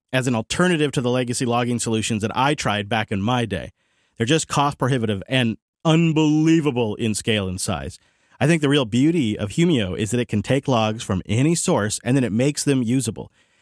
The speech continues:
You don't have to sit there and constantly massage the format. It doesn't need a schema. You just pump them all in there, and then when you need them, the dashboard helps you get sense of it. I cannot underscore this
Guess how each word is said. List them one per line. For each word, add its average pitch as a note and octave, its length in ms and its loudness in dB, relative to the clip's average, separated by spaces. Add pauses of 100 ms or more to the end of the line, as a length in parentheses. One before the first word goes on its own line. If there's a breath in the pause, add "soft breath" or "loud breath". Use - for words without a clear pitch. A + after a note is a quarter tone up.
(160)
You A2 120 0
don't D#3 180 2
have E3+ 140 0
to D3+ 80 -2
sit C#3+ 200 0
there B2+ 140 2
and A2 160 -2
constantly B2 540 -2
massage G#2+ 560 0
the G2+ 100 -4
format. G#2+ 460 -2
It G2 160 -8
doesn't C#3+ 300 0
need D3 160 2
a D3 40 -2
schema. A2+ 600 0
You G#2+ 140 0
just A2+ 260 -2 (200)
pump D3+ 260 0
them E3 180 2
all C#3+ 260 2
in C#3+ 200 2
there, F#3 260 0 (440)
and A2+ 120 2
then A#2+ 80 2
when B2 120 2
you D#3+ 120 4
need E3+ 220 2
them, G#2 280 0 (220)
the A2+ 80 -2
dashboard D3 560 0
helps C#3 340 -2
you C#3 300 0
get A#2+ 280 -2
sense - 380 -2
of F#2+ 100 -6
it. - 120 -8 (320 soft breath)
I F#3 400 2 (760)
cannot C#3+ 540 2
underscore B2+ 480 0
this G#2 240 -2